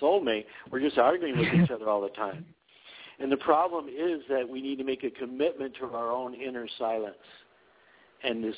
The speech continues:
Speaker 1: sense of communion that you have when you go down to the lake, or each of us have our own way of feeling this communion. And then when we meet a partner or a friend, or like Francis and Clare, they were real soulmates because they were committed to their own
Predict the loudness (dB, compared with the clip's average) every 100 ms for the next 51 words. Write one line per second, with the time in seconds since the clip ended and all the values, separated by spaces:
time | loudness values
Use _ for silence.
0 | -2 -4 -4 -10 -8 -6 0 0 0 0
1 | 0 0 -4 0 0 -2 -2 -2 0 0
2 | 2 0 0 -6 -2 2 2 0 -6 -20
3 | -20 -20 -8 -2 0 0 -4 -4 0 2
4 | 4 6 6 4 6 6 4 4 6 6
5 | 2 -4 -8 -10 -6 -6 -4 -6 -8 _
6 | -20 -20 -20 -20 _ -6 -4 4 6 6
7 | 4 4 4 2 2 4 4 4 4 4
8 | 4 0 -4 -2 0 0 0 -4 0 2
9 | 2 2 2 2 0 -2 -2 0 -2 -8
10 | -12 -10 0 4 6 6 2 -6 -20 -2
11 | 4 6 6 2 -2 2 2 2 0 2
12 | 2 2 0 -2 -14 -20 -12 -8 0 2
13 | 4 4 2 -2 2 2 2 0 0 2
14 | 0 -2